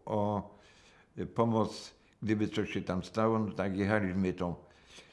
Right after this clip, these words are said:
Starem sześćdziesiąt sześć, pięćdziesiąt na godzinę, dwa dni z Warszawy do Łeby. No ale zawsze się dojeżdżało. Rzeczywiście wtedy byliśmy chyba jedynym krajem oprócz, y, Związku Radzieckiego ówczesnego,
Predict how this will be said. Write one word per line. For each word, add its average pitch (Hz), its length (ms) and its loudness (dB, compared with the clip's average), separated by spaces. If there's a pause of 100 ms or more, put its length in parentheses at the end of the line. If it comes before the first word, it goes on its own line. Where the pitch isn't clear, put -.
Starem 107 340 0
sześćdziesiąt 95 500 0
sześć, 90 180 -2
pięćdziesiąt 98 420 0
na 92 120 0
godzinę, 92 400 0
dwa 87 220 0
dni 95 260 2
z 87 80 -2
Warszawy 85 520 -2
do 82 140 2
Łeby. 85 300 2 (840)
No 120 140 0
ale 135 200 2
zawsze 110 340 2
się 101 140 -2
dojeżdżało. 76 680 -2 (1900)
Rzeczywiście 127 600 4
wtedy 117 280 4
byliśmy 117 640 2 (140)
chyba 117 280 4
jedynym 113 480 4
krajem 113 500 4
oprócz, 113 580 -2 (260)
y, 90 320 -2 (640)
Związku 120 540 2
Radzieckiego 98 640 0
ówczesnego, 95 680 0